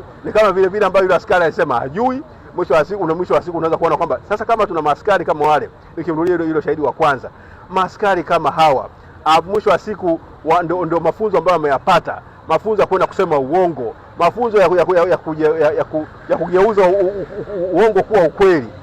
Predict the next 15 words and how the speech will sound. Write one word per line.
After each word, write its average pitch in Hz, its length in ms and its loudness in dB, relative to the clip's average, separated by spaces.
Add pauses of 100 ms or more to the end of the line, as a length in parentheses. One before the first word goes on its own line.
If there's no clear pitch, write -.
(140)
Hapa 214 280 2
tunajenga 190 380 2
taifa 160 300 0
gani? 160 280 0
Je, 180 120 0
tunakuwa 180 320 0
na 156 100 2
watu 180 320 0
ambao 156 400 2 (340)
wanajeshi-, 151 600 0
wana 156 240 0
unyofu 196 500 2
wa, 180 200 2
wa 147 100 -2
kimaadili, 202 600 -2